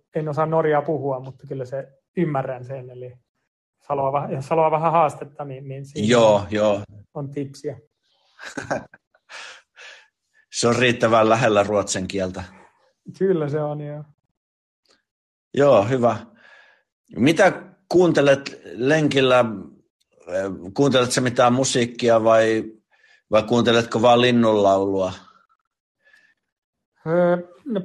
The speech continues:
Speaker 1: pääasiassa kyllä linnunlaulua, mutta ehkä sitten joskus, jos, jos joutuu matolle menee juoksemaan tai jos on tiedossa muulla tavoin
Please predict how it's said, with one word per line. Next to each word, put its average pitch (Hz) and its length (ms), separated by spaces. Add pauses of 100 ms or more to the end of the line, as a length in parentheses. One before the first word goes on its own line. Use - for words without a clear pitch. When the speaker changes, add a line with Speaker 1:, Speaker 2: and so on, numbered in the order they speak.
(120)
Speaker 1:
pääasiassa 170 720
kyllä 156 260 (140)
linnunlaulua, 143 960 (100)
mutta 147 600 (960)
ehkä 151 340
sitten 170 340
joskus, 160 540
jos, - 520 (360)
jos 175 240
joutuu 156 280
matolle 151 360
menee 143 280
juoksemaan 139 600
tai 139 220
jos 143 300
on 135 280 (1800)
tiedossa 151 420
muulla 147 260
tavoin 147 580